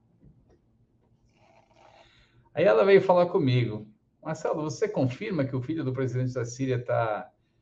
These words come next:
é, tá participando, e aí eu disse, "Eu não confirmo nem desconfirmo, e você não pode publicar isso." "Ah, mas eu vou publicar."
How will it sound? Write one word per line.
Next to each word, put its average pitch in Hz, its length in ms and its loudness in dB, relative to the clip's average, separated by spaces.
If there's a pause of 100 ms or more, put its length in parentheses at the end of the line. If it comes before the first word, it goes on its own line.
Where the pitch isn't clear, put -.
(400)
é, 101 140 -12
tá 107 380 -2
participando, 123 680 -4
e 123 40 0
aí 127 200 0
eu 117 140 -2
disse, 113 440 -12
"Eu 117 140 -4
não 135 180 0
confirmo 135 520 -6
nem 135 200 2
desconfirmo, 120 680 -4
e 104 40 -10
você 113 260 -10
não 127 160 2
pode 131 240 0
publicar 127 380 -4
isso." - 380 -10 (380)
"Ah, 120 180 0
mas 143 160 2
eu 101 100 0
vou 90 160 -6
publicar." - 500 -4